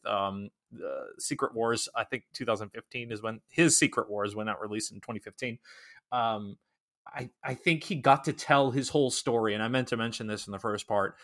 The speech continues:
I think my, my greatest disappointment, um, with all of this i-, and him leaving is he didn't get to tell that final story. And so, like, those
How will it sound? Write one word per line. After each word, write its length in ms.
I 100
think 180
my, 140
my 140
greatest 340
disappointment, 680
um, 500
with 320
all 240
of 140
this 420
i-, 320
and 180
him 200
leaving 460
is 280
he 80
didn't 240
get 140
to 60
tell 320
that 200
final 220
story. 360
And 120
so, 120
like, 240
those 300